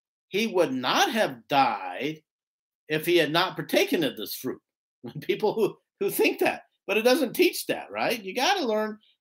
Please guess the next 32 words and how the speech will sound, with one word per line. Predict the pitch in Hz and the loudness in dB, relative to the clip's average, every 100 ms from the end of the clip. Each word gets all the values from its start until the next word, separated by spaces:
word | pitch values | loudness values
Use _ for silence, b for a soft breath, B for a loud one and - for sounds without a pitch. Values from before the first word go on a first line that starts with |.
| _ | _
to | 175 170 156 | 2 2 0
study | 151 - - 208 214 196 | -6 -4 6 6 6 2
and | 160 147 | 0 0
read | 185 220 180 175 | 0 2 0 2
what | 160 190 - | 2 2 0
the | 170 | -6
scriptures | - 180 180 - 147 135 - | 0 0 0 -2 -2 -2 2
say | 196 185 | 4 4
and | 156 156 | 0 0
then | 165 156 | 0 0
believe | 143 147 220 180 170 175 b b b | 0 2 2 2 0 -2 b b b
what | 147 196 - | 0 0 0
the | 202 | -4
scriptures | - 147 139 - 202 - | -2 -4 -4 -2 -2 2
say. | 302 208 117 - | 2 2 0 -2
Don't | 151 190 196 - | 0 0 -2 -2
add | 143 190 233 220 - | 2 4 2 0 -4
things | 160 143 156 160 _ _ _ | -4 -2 -4 -8 _ _ _
in | 147 180 | 0 2
your | 160 147 | 2 0
head | 131 202 233 156 139 151 156 _ _ - | -2 0 2 2 0 -2 -6 _ _ -4
to | 247 | -2
what | 202 160 156 | 4 2 2
the | 160 | -6
scripture | 160 120 104 - 175 | -6 -8 -8 -6 -4
teaches. | - 254 160 107 82 - _ _ | 0 -2 -2 -8 -10 -18 _ _
The | 127 | -8
scripture | - - 220 226 170 156 | -8 4 2 4 2 2
does | 139 127 117 113 | 0 -4 -2 0
not | 180 311 - | 2 2 2
teach | 175 135 - | 2 2 -2
here, | 131 87 76 101 | -4 -4 -8 -14